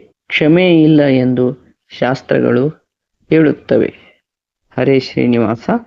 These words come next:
ಇಂದಿನ ನುಡಿಮುತ್ತು ನಾನು. "ನಾನು, ನನ್ನದು" ಎಂಬ ಶಬ್ದ ನಮ್ಮ ಜನ್ಮದೊಂದಿಗೆ ಹುಟ್ಟಿ ಬಂದಿದೆ ಏನೋ ಎನಿಸುವುದು. "ಇದನ್ನು ನಾನು ಮಾಡಿದೆ, ಇದು ನನ್ನದು"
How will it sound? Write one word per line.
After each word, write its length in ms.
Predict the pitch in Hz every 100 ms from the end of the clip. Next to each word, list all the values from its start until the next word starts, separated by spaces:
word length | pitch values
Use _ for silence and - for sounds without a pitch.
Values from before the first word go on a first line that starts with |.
| _ -
ಇಂದಿನ 240 | 143 156 156
ನುಡಿಮುತ್ತು 840 | 151 143 151 160 175 - 156 - _ -
ನಾನು. 480 | 123 120 131 135 - _ _ _ _ _ _ _ _ _ _ _ _ _ _ _ _ _ _ _ _ -
"ನಾನು, 760 | 123 135 165 190 175 170 170 -
ನನ್ನದು" 640 | 139 151 165 160 147 143 151
ಎಂಬ 380 | - 127 131
ಶಬ್ದ 400 | 127 - 123 139 131 131 180 _ -
ನಮ್ಮ 280 | 127 135
ಜನ್ಮದೊಂದಿಗೆ 920 | 131 127 127 143 139 131 127 127 135 143
ಹುಟ್ಟಿ 360 | 131 123 -
ಬಂದಿದೆ 480 | 127 117 117 120 127
ಏನೋ 500 | 120 117 113 123 143
ಎನಿಸುವುದು. 640 | 135 117 - - 101 - _ _ _ _ _ _ _ _ _ _ _
"ಇದನ್ನು 540 | 127 123 123 120 123 135
ನಾನು 340 | - 113 139
ಮಾಡಿದೆ, 560 | 139 127 123 117 110 - _ _ _ _ _ 120
ಇದು 300 | 110 117 123
ನನ್ನದು" 580 | 131 143 143 131 123